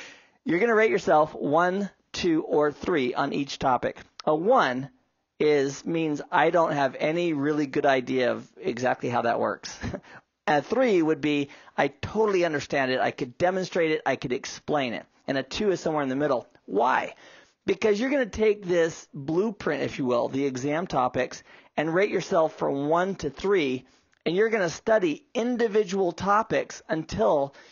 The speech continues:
you are at a level three on each one. So again, it's not done in a day.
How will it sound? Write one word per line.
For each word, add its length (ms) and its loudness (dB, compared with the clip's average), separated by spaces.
you 160 2
are 100 6
at 240 2
a 80 4
level 260 2
three 260 -2
on 100 -2
each 200 -4
one. 320 -2
So 220 2
again, 240 2
it's 160 -2
not 220 0
done 160 2
in 120 -2
a 80 -2
day. 440 0